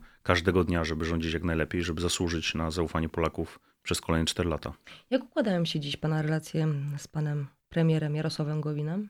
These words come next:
Speaker 1: Nie mieliśmy kontaktu, y, od wielu miesięcy. Y,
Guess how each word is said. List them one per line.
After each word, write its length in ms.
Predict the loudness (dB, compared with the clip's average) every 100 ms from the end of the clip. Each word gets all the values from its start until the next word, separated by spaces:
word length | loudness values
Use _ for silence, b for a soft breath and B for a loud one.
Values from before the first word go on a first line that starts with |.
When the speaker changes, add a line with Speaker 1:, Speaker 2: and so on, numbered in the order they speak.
| 0
Speaker 1:
Nie 100 | 4
mieliśmy 220 | 6 6
kontaktu, 640 | 4 4 2 0 0 2 2 2 0 2 0
y, 60 | -2
od 160 | -4 0
wielu 200 | 2 2
miesięcy. 560 | 0 2 0 0 -2
Y, 1160 | 0 0 -2 -4 -6 -10 -10 -10 -10 -10 -12